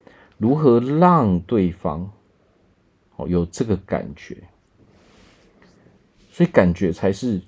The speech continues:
最重要的嘛。哦，许多人可能我们会问说，“诶，奇怪，你怎么会跟某某人交往啊？哦，他跟你之前所说的那些类型好像完全不一样。”那很多人会回什么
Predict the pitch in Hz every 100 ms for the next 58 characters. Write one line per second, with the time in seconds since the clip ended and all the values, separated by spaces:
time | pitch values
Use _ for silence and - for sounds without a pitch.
0 | _ _ 143 110 135 120 135 147 73 -
1 | - _ _ _ _ _ _ _ 107 98
2 | 110 107 165 156 95 92 101 95 90 92
3 | 113 120 120 107 104 104 127 190 190 -
4 | 120 147 123 170 107 95 139 143 143 147
5 | _ _ - 107 160 104 76 98 131 127
6 | 147 90 - - _ _ _ _ _ _
7 | - 110 156 180 143 92 139 113 95 87
8 | - 123 113 113 120 104 90 71 95 95
9 | 82 87 85 90 76 76 69 - _ _
10 | _ _ - 151 151 104 139 110 127 113
11 | 98 104 78 - 98